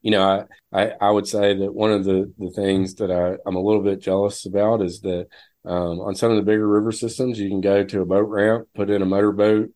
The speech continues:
and kinda go where you wanna go. Where on, on the Cahaba, you know, anything we do on the river is in a canoe or a kayak, um, or by foot. And so it's more difficult to access. Um, you know, certainly,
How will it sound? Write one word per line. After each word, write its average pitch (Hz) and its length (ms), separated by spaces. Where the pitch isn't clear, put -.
and 87 180
kinda 98 220
go 98 160
where 101 140
you 95 100
wanna 98 220
go. 98 400
Where 101 300
on, 101 300
on 95 320
the 92 60
Cahaba, 123 500
you 120 100
know, 104 80
anything 123 340
we 110 60
do 107 220
on 98 80
the 92 80
river 95 320
is 87 100
in 95 100
a 90 60
canoe 92 480
or 90 140
a 85 40
kayak, 95 500
um, 87 240
or 98 160
by 90 140
foot. 98 520
And 92 200
so 95 400
it's - 220
more 117 160
difficult 113 520
to 101 120
access. 117 720
Um, 90 440
you 92 320
know, 90 80
certainly, 101 640